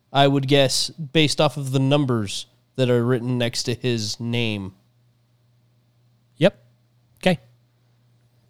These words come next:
Speaker 2: January
Speaker 1: Because they're the only things not written in Chinese.
Speaker 2: For the Wuhan virus vaccine being developed. <laughs> Wait, what? <laughs> Ho-, hold on.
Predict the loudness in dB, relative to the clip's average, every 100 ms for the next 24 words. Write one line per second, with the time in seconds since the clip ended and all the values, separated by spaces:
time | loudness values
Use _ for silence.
0 | _ 0 2 6 6 8 8 6 8 6
1 | 6 4 4 2 4 4 4 2 2 2
2 | 2 0 2 2 2 0 0 4 4 8
3 | 8 8 6 4 4 4 4 2 2 0
4 | 0 -4 -2 -2 -2 0 2 2 -4 -14
5 | -20 -12 -10 -10 -16 -20 -20 -20 _ -2
6 | -2 -2 _ 2 2 0 _ _ -4 -2
7 | -2 0 0 0 0 -2 -4 -6 -20 -20
8 | -14 -14 -12 -16 -16 -20 -20 -20 -20 2
9 | 6 6 4 6 8 8 6 2